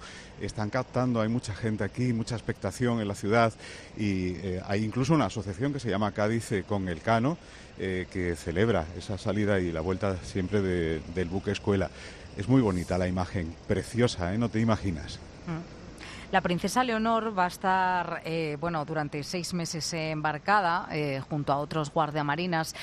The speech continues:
Speaker 2: No sé si le van a acompañar, eh, que creo que sí, ¿no? Sus majestades, los reyes, antes de que se embarque en esta aventura que va a durar seis meses.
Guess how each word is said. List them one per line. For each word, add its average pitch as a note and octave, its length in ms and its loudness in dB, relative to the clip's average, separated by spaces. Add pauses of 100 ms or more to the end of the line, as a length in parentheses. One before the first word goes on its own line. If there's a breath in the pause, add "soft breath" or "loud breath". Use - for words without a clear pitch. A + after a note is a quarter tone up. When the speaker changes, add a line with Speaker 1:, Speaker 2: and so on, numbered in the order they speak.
(240 loud breath)
Speaker 2:
No G3 160 2
sé C#4 120 2
si A#3 520 0
le F#3 160 2
van F3+ 120 2
a G#3+ 40 2
acompañar, F#3+ 640 2
eh, D3 800 0
que D#3+ 160 0
creo D#3+ 180 0
que E3+ 100 0
sí, C3+ 240 -4
¿no? D#3 220 0
Sus D3+ 220 -4
majestades, D#3+ 560 0
los D#3+ 160 0
reyes, D#3 460 -2
antes F#3 680 4
de E3+ 80 0
que D#3+ 100 0
se D#3+ 60 2
embarque D#3 320 0
en D#3+ 60 2
esta D#3 160 0
aventura D#3 320 0
que D#3 100 -2
va D3 60 4
a C#3+ 40 2
durar C3 220 0
seis C3 240 -4
meses. D#3+ 480 -2